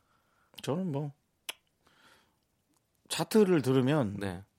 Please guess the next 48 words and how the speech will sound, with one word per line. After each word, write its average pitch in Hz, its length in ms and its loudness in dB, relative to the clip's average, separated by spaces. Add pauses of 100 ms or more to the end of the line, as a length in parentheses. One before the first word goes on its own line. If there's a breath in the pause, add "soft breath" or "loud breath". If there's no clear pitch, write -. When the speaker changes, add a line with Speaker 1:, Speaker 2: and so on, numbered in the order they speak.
Speaker 1:
좋은 165 260 0
노래보다 127 480 2
팬이 - 400 0
많은 170 300 4
분들의 139 360 2
노래가 123 300 4
좀 113 140 0
Speaker 2:
어, 107 100 2
Speaker 1:
많아서. 120 320 2
Speaker 2:
어, 135 580 2
어. - 0 - (100)
Speaker 1:
예. 127 40 0
Speaker 2:
저도 240 260 6
그러니까, 208 200 6
그러니까 160 300 2
뭐 202 220 8
꼭 202 220 4 (260)
계속 196 320 6
듣는다기보다는 180 640 4
가끔씩 180 320 -2
들으면서 180 520 6
이제 131 180 6
이런 147 160 8
Speaker 1:
음. - 20 6
Speaker 2:
노래도 175 240 6
있구나 151 480 6
그러면서 131 300 2
꽂히는 208 340 2
노래가 165 240 8
있으면 151 400 2 (100)
Speaker 1:
음. 131 80 2
Speaker 2:
자주 151 220 6
듣고 135 220 -2
이런 110 180 0
거죠. 101 220 -6
그 120 100 -10
이 156 240 0
노래도 160 420 6 (240 loud breath)
사실 160 240 2 (140)
처음에 220 240 6
나왔을 123 340 4
때 139 200 0
딱 110 200 -2
차트에 160 300 -6
있어서 123 400 -4
듣다 127 320 -2
보니까 110 320 -6
어, 175 220 -2